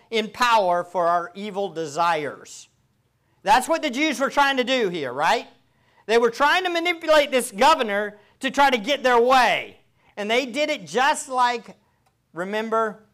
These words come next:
Pilate was manipulated? This is what the evil world tries to do.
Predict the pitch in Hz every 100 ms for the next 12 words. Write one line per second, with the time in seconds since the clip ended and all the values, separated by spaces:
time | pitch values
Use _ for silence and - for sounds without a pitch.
0 | _ - 202 214 220 220 - _ - 196
1 | 190 214 220 214 220 214 214 220 220 _
2 | _ _ _ _ _ _ _ - 247 277
3 | 226 240 247 240 - 202 226 220 214 202
4 | 190 190 185 185 - 175 170 165 - 170
5 | 156 139 107